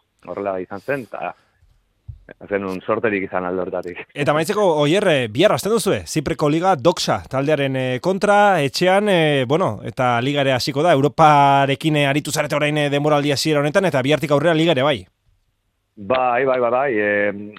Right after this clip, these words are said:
Speaker 1: esango nuke, hola, hasita gogorrena, orain duela aste, osea, hilabete honetan jokatu dugula, ez? Europako sei partida,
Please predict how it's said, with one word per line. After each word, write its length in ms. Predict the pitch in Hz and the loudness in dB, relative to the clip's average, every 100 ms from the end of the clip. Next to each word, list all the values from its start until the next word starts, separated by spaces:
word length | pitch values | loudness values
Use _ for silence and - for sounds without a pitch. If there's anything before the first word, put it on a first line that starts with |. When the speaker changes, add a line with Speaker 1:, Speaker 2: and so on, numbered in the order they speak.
| - | -20
Speaker 1:
esango 240 | 107 113 113 | -18 -8 -6
nuke, 240 | 120 139 131 131 127 | -2 -2 0 0 0
hola, 520 | 120 123 120 117 104 _ _ _ _ | 0 0 0 -2 -4 _ _ _ _
hasita 560 | - 110 135 127 120 120 | -6 -4 -2 0 0 0
gogorrena, 1120 | 113 117 123 135 131 135 135 127 120 113 107 107 | 0 0 0 0 0 0 0 0 0 0 -2 -4
orain 180 | 110 | -6
duela 540 | 120 123 123 123 120 120 | -2 0 0 0 0 -2
aste, 460 | 110 127 120 117 120 | -2 -2 0 -2 -4
osea, 260 | 110 117 | -4 -4
hilabete 320 | 107 117 120 | 0 -2 -2
honetan 320 | 120 117 120 117 | -6 -4 -6 -4
jokatu 320 | 113 117 120 | -4 -4 -2
dugula, 440 | 120 117 143 139 139 | -2 0 0 0 0
ez? 80 | 180 | -2
Europako 1120 | 135 110 110 120 120 117 117 120 120 117 120 120 | -2 -2 -2 -2 0 0 -2 0 0 2 0 -2
sei 120 | 123 | -4
partida, 840 | 117 120 110 123 120 120 120 120 | -2 -4 -4 -2 0 0 0 -2